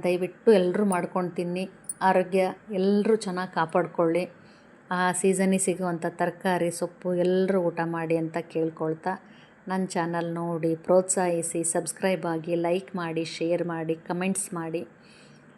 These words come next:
ದಯವಿಟ್ಟು, ದಯವಿಟ್ಟು ಹೊಸದಾಗಿ ನೋಡ್ತಾ ಇರೋರು ಸಬ್ಸ್ಕ್ರೈಬ್ ಮಾಡ್ಕೊಳ್ಳಿ ಪ್ಲೀಸ್.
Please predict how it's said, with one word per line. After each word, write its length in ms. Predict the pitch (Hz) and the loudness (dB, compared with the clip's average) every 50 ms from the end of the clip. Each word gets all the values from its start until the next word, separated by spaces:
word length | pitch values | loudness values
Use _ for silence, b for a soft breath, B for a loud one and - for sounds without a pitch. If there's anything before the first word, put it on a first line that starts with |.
| - - - | -18 -6 -2
ದಯವಿಟ್ಟು, 540 | 190 180 180 175 180 180 - - - 185 165 | -2 -2 0 -2 -4 -6 -6 -4 -4 -2 0
ದಯವಿಟ್ಟು 560 | 175 175 175 170 175 175 - - - - 180 196 | 0 -2 -2 -4 -6 -8 -10 -12 -6 -6 -4 -4
ಹೊಸದಾಗಿ 420 | 175 185 - - 185 175 180 185 180 | -4 -4 -6 -6 -4 -2 -4 -2 -2
ನೋಡ್ತಾ 320 | 175 170 165 156 - 175 | -4 -6 -8 -6 -6 -4
ಇರೋರು 320 | 175 175 165 170 170 180 185 | -4 -4 -4 -6 -6 -6 -6
ಸಬ್ಸ್ಕ್ರೈಬ್ 560 | - - 165 156 - - - 170 170 165 165 | -4 -4 -6 -8 -8 -8 -6 -4 -4 -4 -4
ಮಾಡ್ಕೊಳ್ಳಿ 480 | 170 160 160 160 - - 165 165 165 165 | -4 -6 -6 -8 -6 -6 -4 -4 -4 -4
ಪ್ಲೀಸ್. 400 | 160 - 185 180 180 170 151 | -4 -2 -2 -2 -2 -2 -4